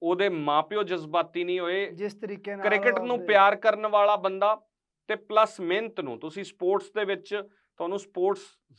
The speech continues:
Speaker 1: ਜੀਵਨ ਜੀਣਾ ਸਿਖਾਉਂਦੀ ਹੈ ਨਾ, ਹਾਰ, ਹਾਰ, ਹਾਰ, ਫਿਰ ਵੀ ਨਹੀਂ ਹਾਰਿਆ ਯਾਰ ਉਹ। ਔਰ ਅਖੀਰ ਟੈਸਟ ਕੈਪ ਹਾਸਲ। ਰਨ ਆਊਟ ਹੋ ਗਿਆ ਪਹਿਲੇ ਇਨਿੰਗ 'ਚ, ਦੂਜੀ 'ਚ ਨਾਟ ਆਊਟ ਰਿਹਾ ਸਿਕਸਟੀ ਏਟ।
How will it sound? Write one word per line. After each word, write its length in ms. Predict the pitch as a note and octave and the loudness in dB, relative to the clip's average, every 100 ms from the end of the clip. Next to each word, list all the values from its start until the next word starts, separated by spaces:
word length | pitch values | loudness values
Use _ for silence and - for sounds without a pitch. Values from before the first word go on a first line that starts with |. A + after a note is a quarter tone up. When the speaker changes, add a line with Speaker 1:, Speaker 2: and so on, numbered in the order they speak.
| A#2 A2+ | -20 -8
Speaker 1:
ਜੀਵਨ 400 | D3+ F3+ F#3 C#3+ | -6 -4 -4 -6
ਜੀਣਾ 280 | C#3+ D#3+ | -6 -4
ਸਿਖਾਉਂਦੀ 480 | E3 - D3+ C#3 C#3+ | -6 -8 -10 -8 -8
ਹੈ 60 | B2+ | -4
ਨਾ, 240 | C#3+ D#3 - _ _ _ - | -4 -6 -10 _ _ _ 2
ਹਾਰ, 320 | C#3+ D#3+ F3 E3+ | 8 10 10 8
ਹਾਰ, 400 | C#3+ D3 E3 E3 | 6 8 8 6
ਹਾਰ, 380 | C#3 C#3+ D#3 | 4 4 4
ਫਿਰ 340 | D3+ - A3 A#3 | 0 -2 0 0
ਵੀ 140 | A3 | -2
ਨਹੀਂ 160 | G#3 F#3 | -2 4
ਹਾਰਿਆ 340 | D3+ D3 D#3+ | 6 6 4
ਯਾਰ 280 | D3+ C#3+ D#3+ | 4 2 2
ਉਹ। 280 | E3+ D3+ - _ _ _ _ | -2 -6 -12 _ _ _ _
ਔਰ 180 | C#3+ C#3+ C#3+ | -4 -4 -6
ਅਖੀਰ 520 | - D#3 E3+ E3+ E3 _ _ _ _ _ | -10 -8 -4 -6 -8 _ _ _ _ _
ਟੈਸਟ 300 | D#3 D#3 - | -4 -4 -8
ਕੈਪ 240 | E3 D3+ D3 C3+ | 0 2 2 0
ਹਾਸਲ। 400 | B2+ E3 E3+ E3+ _ _ _ _ _ - | -2 -2 -6 -8 _ _ _ _ _ -8
ਰਨ 220 | A#2 C#3+ | -2 0
ਆਊਟ 200 | E3 F3 | 0 0
ਹੋ 120 | D#3 C#3+ | -2 -2
ਗਿਆ 160 | D#3 | -2
ਪਹਿਲੇ 540 | D3+ D3+ D#3 E3 D#3+ - | -4 -6 -4 -6 -8 -12
ਇਨਿੰਗ 300 | D3 D3+ D3+ | -12 -10 -12
'ਚ, 100 | D3+ | -16
ਦੂਜੀ 440 | A#2+ C#3+ C#3+ E3+ | -6 -6 -4 -6
'ਚ 140 | F3+ D#3+ | -6 -4
ਨਾਟ 260 | D3 D3 | -4 0
ਆਊਟ 160 | F3+ E3 | -2 -2
ਰਿਹਾ 220 | D#3+ E3 | 0 0
ਸਿਕਸਟੀ 440 | D#3+ D3 - E3+ E3 | 0 -8 -12 -4 0
ਏਟ। 360 | E3+ E3+ E3 | 0 -4 -12